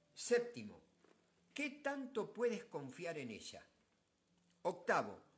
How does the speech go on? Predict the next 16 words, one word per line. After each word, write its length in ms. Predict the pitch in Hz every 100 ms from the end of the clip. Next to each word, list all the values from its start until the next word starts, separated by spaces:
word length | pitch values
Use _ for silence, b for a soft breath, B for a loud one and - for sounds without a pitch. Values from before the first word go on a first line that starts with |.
| _ -
¿podrías 540 | 104 104 147 196 175
compartir 800 | - 127 110 107 104 - 151 151
con 180 | 120 117
ella 380 | 160 - 127 -
libremente 1160 | 120 127 185 220 220 196 180 131 156 170 151 147
tus 220 | 135 131
sentimientos? 880 | 156 143 143 190 240 240 107 - - b b b b b
Noveno, 500 | 131 220 220 117 95 - _ b b b b b b -
¿en 180 | 185 285
esta 260 | 285 262
relación 680 | 208 165 135 117 135 104 -
recibes 680 | 123 156 - 269 262 175 -
tanto 400 | 175 190 170 -
como 240 | 113 107
das? 440 | 120 208 226 - - _ - _ _ _ _ _ _ _ _ _ _
Décima, 580 | 101 143 185 - 98